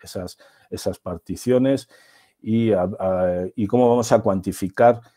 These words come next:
digamos, la similaridad que existe entre las particiones que obtenemos con cada una de las técnicas de clustering. Y entonces, pues bueno, aquí estamos dirigiendo, digamos, estas herramientas que vamos a utilizar a lo que es el objetivo de combinar los resultados,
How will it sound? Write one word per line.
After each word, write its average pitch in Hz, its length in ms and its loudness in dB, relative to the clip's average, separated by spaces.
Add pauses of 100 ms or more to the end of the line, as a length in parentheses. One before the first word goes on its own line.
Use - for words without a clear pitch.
(240)
digamos, 113 540 0
la 101 140 0
similaridad 95 1000 -2
que 113 80 -4
existe 104 380 -4
entre 107 200 -4
las 92 160 -4
particiones 104 600 -6
que - 80 -6
obtenemos 101 400 -6
con 90 140 -10
cada 90 180 -6
una 90 180 -8
de 85 80 -8
las 80 200 -10
técnicas 82 380 -14
de 73 80 -20
clustering. - 520 -20
Y 110 100 -14
entonces, 120 460 -2 (380)
pues 98 140 -4
bueno, 113 280 -2
aquí 104 320 -6
estamos 110 400 -2
dirigiendo, 101 580 0
digamos, 98 380 -4
estas 107 320 -6
herramientas 92 600 -4
que 90 100 -14
vamos 95 260 -8
a - 20 0
utilizar 104 580 -4
a 95 80 -6
lo 87 140 -6
que 90 180 -8
es - 180 -14 (240)
el 92 180 -4
objetivo 110 680 0
de 92 100 -2
combinar 90 480 -4
los 95 140 -2
resultados, 98 680 -2